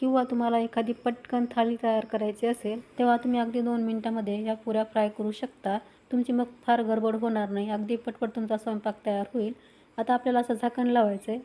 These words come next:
आणि हा डबा फ्रीजमध्ये ठेवून द्यायचा आहे. तर मी सांगते, फ्रीजमध्ये ठेवायचा आहे, फ्रीझरमध्ये अजिबात ठेवायचा नाही. हव्या तेव्हा तुम्ही या पुऱ्या आता तळून खाऊ शकता.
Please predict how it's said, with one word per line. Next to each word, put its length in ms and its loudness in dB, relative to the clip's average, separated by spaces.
आणि 140 -4
हा 200 0
डबा 320 -2
फ्रीजमध्ये 580 -2
ठेवून 480 -2
द्यायचा 300 0
आहे. 140 -4
तर 60 0
मी 120 4
सांगते, 380 0
फ्रीजमध्ये 460 2
ठेवायचा 380 -2
आहे, 120 0
फ्रीझरमध्ये 480 0
अजिबात 320 0
ठेवायचा 360 0
नाही. 200 -2
हव्या 160 4
तेव्हा 280 0
तुम्ही 180 0
या 80 -2
पुऱ्या 240 -2
आता 240 -2
तळून 220 -2
खाऊ 260 -2
शकता. 440 -6